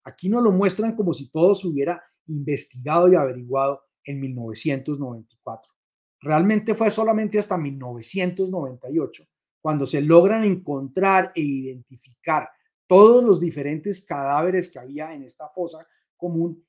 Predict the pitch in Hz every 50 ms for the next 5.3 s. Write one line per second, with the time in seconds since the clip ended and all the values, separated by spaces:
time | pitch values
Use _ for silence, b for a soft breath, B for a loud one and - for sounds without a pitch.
0 | _ _ _ - 165 160 - 185 196 202 226 233 233 233 - 233 - - - 160
1 | 160 147 - - 208 202 202 202 208 196 196 180 151 - 147 135 131 - - 139
2 | - - 131 123 120 147 180 196 180 147 117 - _ _ _ _ _ _ _ _
3 | - 143 143 143 139 127 - 185 185 185 - 220 226 226 - 160 147 151 147 143
4 | 139 135 - 226 208 214 - 165 147 135 123 120 113 - 139 127 - - 127 127
5 | 143 147 - 196 185 180 _